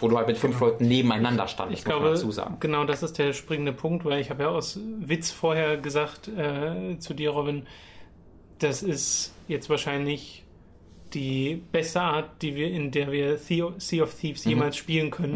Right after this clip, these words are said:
Speaker 1: Mhm.
Speaker 2: So an so Stationen, die so direkt aneinander gekettet sind. Wir
Speaker 1: Ja.
Speaker 2: stehen nebeneinander, man sieht sich, man kann aber auch mit Headset kommunizieren,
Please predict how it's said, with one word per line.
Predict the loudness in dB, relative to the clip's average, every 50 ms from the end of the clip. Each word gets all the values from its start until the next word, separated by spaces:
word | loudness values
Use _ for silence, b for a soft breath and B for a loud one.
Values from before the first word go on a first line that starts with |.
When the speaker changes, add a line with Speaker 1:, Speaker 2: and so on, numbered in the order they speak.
| 0 0
Speaker 1:
Mhm. | -2 B B B B B
Speaker 2:
So | -4 -2
an | -2 -2 0
so | 0 0 0 0 -2 -4 -8
Stationen, | -12 -6 -4 -4 -4 -2 0 2 2 2 0
die | 0 -2
so | -2 -2 -4
direkt | -4 -4 0 0 2 2 2 2
aneinander | 2 0 2 0 0 0 0 0
gekettet | -2 -2 -4 -4 -4 -4 -4 -4
sind. | -4 -2 -2
Wir | -2 -2
Speaker 1:
Ja. | 0 0
Speaker 2:
stehen | 0 2 2
nebeneinander, | 0 0 0 -2 -2 -2 -2 -2 -2 -2 -2 -2 -4 -4
man | -4 -4 -4 -4 -4 -4
sieht | -4 -6 -6 -4
sich, | -4 -4 -2 -4 -4 -6
man | -6 -6
kann | -4 -4 -6 -4
aber | -2 -2 -2
auch | -2 -2
mit | -4 -2 0
Headset | 0 0 0 -2 -2
kommunizieren, | -2 -2 -2 -2 -4 -4 -4 -4 -2 -2 -2 -2